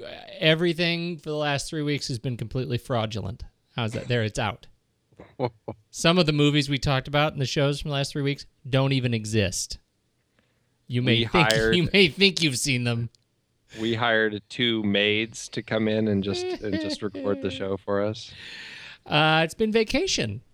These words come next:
Speaker 1: We've had a little vacation. You know, we do this, so we recorded the last, we have had some, uh, episodes we recorded back to back to, to, uh, get them out of the way so that we could go have a little vacation. So we did that, and we're now back. We're on track. We're, we're back in the saddle,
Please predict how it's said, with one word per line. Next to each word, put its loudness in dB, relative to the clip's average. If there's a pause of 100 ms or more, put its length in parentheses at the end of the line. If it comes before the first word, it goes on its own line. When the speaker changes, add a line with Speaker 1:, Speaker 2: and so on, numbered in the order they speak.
(160)
Speaker 1:
We've -2
had 0
a -2
little 2
vacation. -2
You 2
know, 0
we 0
do -2
this, 0
so -2
we -2
recorded -4
the 0
last, 0
we 0
have 0
had -2
some, -6
uh, -10
episodes -6
we -6
recorded -6
back -2
to -14
back -2
to, -4
to, -10
uh, -8 (160)
get -16
them -8
out -6 (120)
of -2
the 0
way 2 (400)
so 0
that 2
we 2
could -2
go 6
have 6
a 2
little 4
vacation. 0
So -2
we -2
did 2
that, 2 (400)
and 4
we're 6
now 6
back. 2
We're -2
on -2
track. 0 (100)
We're, 0 (200)
we're 2 (680)
back 2
in -2
the -2
saddle, -2